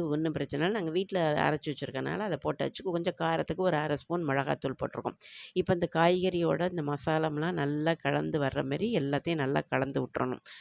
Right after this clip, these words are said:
கலந்து விட்டதுக்கப்புறம், இதுல வந்து சில பேர் வந்து தேங்காய் பால் ஊத்தி செஞ்சாலும் செய்யலாம். அது இன்னும் டேஸ்ட்டு நல்லாயிருக்கும். அ, தண்ணி ஊத்துனாலும் ஊத்தலாம். அது வந்து நம்மளோட விருப்பம்தான். உங்களுக்கு எது பிரிமே-, பிரியமோ அதை செஞ்சுக்கலாம். அப்போ வந்து,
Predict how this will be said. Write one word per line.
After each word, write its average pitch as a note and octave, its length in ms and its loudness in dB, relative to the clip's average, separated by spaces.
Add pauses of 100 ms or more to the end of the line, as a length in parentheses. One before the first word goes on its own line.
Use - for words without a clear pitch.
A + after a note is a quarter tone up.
(240)
கலந்து E3+ 320 4
விட்டதுக்கப்புறம், C3+ 800 0 (380)
இதுல F#3 200 8
வந்து G3 200 4
சில F#3 220 2
பேர் F#3+ 220 0
வந்து F3+ 240 -2 (260)
தேங்காய் F#3+ 400 2
பால் F3 200 8
ஊத்தி E3 260 0
செஞ்சாலும் D#3+ 520 2
செய்யலாம். D3 440 2 (400)
அது - 180 0
இன்னும் F3+ 300 4
டேஸ்ட்டு E3+ 380 2
நல்லாயிருக்கும். D3+ 580 0 (340)
அ, F#3 200 2
தண்ணி G3+ 300 6
ஊத்துனாலும் F3 540 2
ஊத்தலாம். C#3 420 2 (160)
அது D3 160 0
வந்து D#3+ 240 0
நம்மளோட D#3 440 2
விருப்பம்தான். D3 580 0 (100)
உங்களுக்கு D3+ 360 -2
எது D#3 220 4
பிரிமே-, D#3 460 0
பிரியமோ D#3+ 460 0
அதை D#3 220 0
செஞ்சுக்கலாம். C#3+ 520 -4 (400)
அப்போ D#3 260 2
வந்து, F3+ 280 2